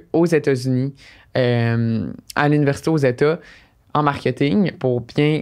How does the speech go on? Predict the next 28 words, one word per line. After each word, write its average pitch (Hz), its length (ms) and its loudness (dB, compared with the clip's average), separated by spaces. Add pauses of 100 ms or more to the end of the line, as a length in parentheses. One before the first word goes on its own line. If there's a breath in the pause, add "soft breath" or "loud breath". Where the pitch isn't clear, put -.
euh, 120 280 0
boucler 156 360 0
la 131 180 2
boucle. 160 280 -2
Puis 131 100 -2
après 127 180 -2
ça, 135 140 0
de, 131 200 2
j'aimerais 123 240 0
beaucoup 139 260 -4
ça, 156 300 2
déménager 131 400 0
aux 147 80 0
États 135 300 0
pour, 156 400 0 (420 loud breath)
euh, 123 280 2
travailler 135 560 -2
dans 131 140 0
le 123 40 -2
domaine, 135 380 0
euh, 127 120 0
du 120 80 -6
cinéma. 143 280 -2
Moi, 160 180 0
je 185 60 -4
suis - 40 -6
quelqu'un 151 260 0
qui, 147 300 -2